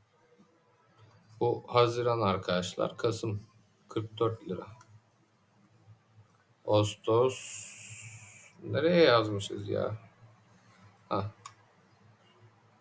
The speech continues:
Yani bunların mesela kırk dört lirası var arkadaşlar. Şeye bakarsanız.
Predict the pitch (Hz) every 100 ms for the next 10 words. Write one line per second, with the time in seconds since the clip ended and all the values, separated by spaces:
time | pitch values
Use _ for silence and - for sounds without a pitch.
0 | - - 104 92 110 - 135 135 143 147
1 | 135 131 170 175 156 - 151 151 139 143
2 | 135 156 131 107 104 120 107 - 92 -
3 | 107 104 107 110 110 - 95 101 -